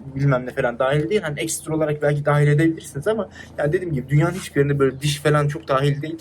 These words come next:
Zaten bir şey olduğunda dolgu veya dişini çektirmek istediğinde falan ya da kanal tedavisi Allah korusun daha ağır şeylerde zaten her türlü ya da diş teli falan bunlar sigorta kapsamına girmiyor. Ya da girse bile o kadar çok yüksek ödüyorsunuz ki gerek yok diyorsunuz. Nasıl olsa gider kendim.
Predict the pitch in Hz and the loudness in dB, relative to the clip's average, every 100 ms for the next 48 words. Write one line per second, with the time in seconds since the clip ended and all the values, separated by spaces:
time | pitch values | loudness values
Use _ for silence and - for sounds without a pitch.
0 | - - 139 143 143 143 156 143 131 135 | -14 -6 0 2 2 0 2 0 0 2
1 | 135 135 135 127 123 123 - - 139 - | 2 2 -2 0 0 0 -4 -8 -6 -4
2 | - 143 127 139 135 127 123 - 123 120 | -6 -4 -6 -6 -6 -6 -8 -4 -4 -2
3 | 120 131 127 127 131 120 117 127 127 127 | -4 -2 -2 -2 0 0 0 -4 -4 -4
4 | 120 - - 127 123 117 - 127 120 120 | -6 -8 0 2 2 0 -2 0 0 -2
5 | 127 - - - 127 127 120 131 - 113 | -4 -6 -6 0 2 2 0 -2 -4 -12
6 | - - - - 120 120 - - 127 123 | -12 -12 -14 -2 -2 -2 -4 0 0 0
7 | 156 139 - 139 139 - - - - - | 0 -2 -2 0 0 -2 -20 -20 -12 -8
8 | 139 135 131 123 - 127 123 131 120 135 | -2 -2 2 -2 0 -4 -2 -2 -2 -2
9 | 147 - - 120 123 127 - 143 127 - | -2 -6 -2 -2 0 -2 0 0 0 -2
10 | 135 131 - 143 - 139 135 135 139 143 | 0 0 -2 -6 -4 -4 -2 -4 -4 -8
11 | - - 131 135 - 147 113 - 139 135 | -8 -2 0 0 -2 -4 -4 -6 -2 -2
12 | - - 107 110 - - 110 135 | -4 -12 -6 -2 -2 -2 -8 -10